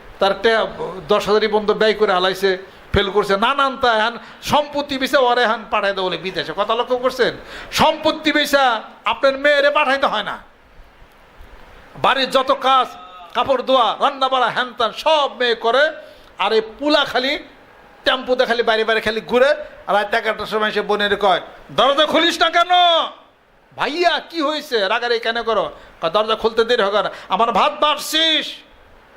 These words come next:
আইসা রাগারাগি শুরু করে দেয়, মাল্লকে রাগারাগি শুরু করে দেয়। এই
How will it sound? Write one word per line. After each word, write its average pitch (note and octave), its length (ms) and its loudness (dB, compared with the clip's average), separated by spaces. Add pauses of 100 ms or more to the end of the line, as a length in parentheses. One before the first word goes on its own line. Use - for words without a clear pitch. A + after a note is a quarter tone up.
(640)
আইসা A3 340 0
রাগারাগি G3+ 380 0
শুরু E3 260 -8
করে D3+ 180 -2
দেয়, C#3 180 -8 (260)
মাল্লকে G#3+ 360 0
রাগারাগি E3 340 -2
শুরু C#3 280 -14
করে C#3 160 -8
দেয়। B2 180 -12 (520)
এই C#3 140 -2